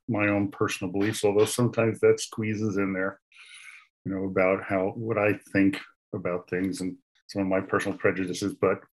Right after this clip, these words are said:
for the most part, I try to present what we know of as the facts about this country. And, you know, I have to go back to, uh, when I was in college, at Queens College in New York, and my Russian history professor told me that I would never teach Russian history because I didn't have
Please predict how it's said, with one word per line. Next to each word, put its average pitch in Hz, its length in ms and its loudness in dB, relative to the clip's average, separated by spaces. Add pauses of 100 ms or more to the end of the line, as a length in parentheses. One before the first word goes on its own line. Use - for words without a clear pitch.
(340)
for 120 60 4
the 113 80 8
most 123 280 8
part, 101 140 2
I 92 60 2
try 113 180 2
to 110 80 6
present 104 360 4
what 113 180 2
we 120 100 2
know 107 240 0
of 98 180 0 (240)
as 98 120 -6
the 92 60 -10
facts - 560 -4 (400)
about 101 440 -2
this 104 240 -6
country. 98 540 -4
And, 92 180 -10 (880)
you 101 80 -2
know, 98 40 2
I 98 40 2
have 101 100 -2
to - 60 -10
go 104 120 4
back 101 300 2
to, 101 320 4
uh, 95 120 0 (220)
when 98 120 0
I 95 60 4
was 98 180 2
in 95 80 0
college, 107 640 0
at 117 120 -12
Queens 107 260 0
College 107 400 2
in 143 80 10
New 113 100 6
York, 110 280 4 (680)
and 120 100 2
my 113 80 6
Russian 113 340 4
history 110 320 0
professor 104 440 0
told 107 240 2
me 113 80 4
that 101 140 4
I 107 40 4
would 104 160 0
never 110 200 2
teach - 320 -2
Russian - 320 0
history 127 320 2
because 107 420 -2
I - 60 -4
didn't 101 300 0
have 101 200 0